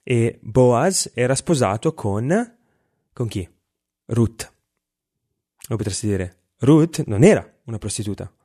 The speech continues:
Ruth era adorabile, Ruth non era colpevole di incesto, no, è proprio così. Ma sapete chi era Ruth? Era una gentile, era un'emarginata. Oh, vi dirò di più.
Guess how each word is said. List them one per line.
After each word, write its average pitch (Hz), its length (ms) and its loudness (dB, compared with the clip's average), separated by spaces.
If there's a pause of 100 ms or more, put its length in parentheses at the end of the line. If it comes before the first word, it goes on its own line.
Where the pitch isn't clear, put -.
(640)
Ruth 127 400 4
era 131 440 4 (260)
adorabile, 185 880 2
Ruth 185 400 0
non 214 200 0
era 175 260 2
colpevole 170 720 0
di 202 100 -6
incesto, 233 580 -2
no, 151 420 -4
è 120 40 -20
proprio 170 260 -10
così. 247 280 -8 (720)
Ma 123 100 -14
sapete 156 240 -2
chi 143 120 -2
era 165 140 4
Ruth? 170 340 -4 (960)
Era 110 140 -4
una 104 100 0
gentile, 104 580 -4 (580)
era 117 140 0
un'emarginata. 110 720 -2 (480)
Oh, 139 160 4
vi 107 80 -2
dirò 104 160 0
di 101 80 -2
più. 196 260 2